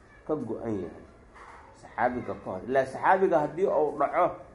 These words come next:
asaga muxuu noqonayaa iyo wixii u dhow dhow, irsaal buu noqonayaa soo maaha. Sanadku meelahaas dhexda haddii uu ka dhaco waayo munqadic waayo. Nacam.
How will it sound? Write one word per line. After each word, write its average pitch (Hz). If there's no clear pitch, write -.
asaga 170
muxuu 165
noqonayaa 175
iyo 151
wixii 165
u 151
dhow 196
dhow, 165
irsaal 190
buu 175
noqonayaa 165
soo 160
maaha. 139
Sanadku 208
meelahaas 190
dhexda 160
haddii 139
uu 127
ka 143
dhaco 117
waayo 107
munqadic 104
waayo. -
Nacam. 101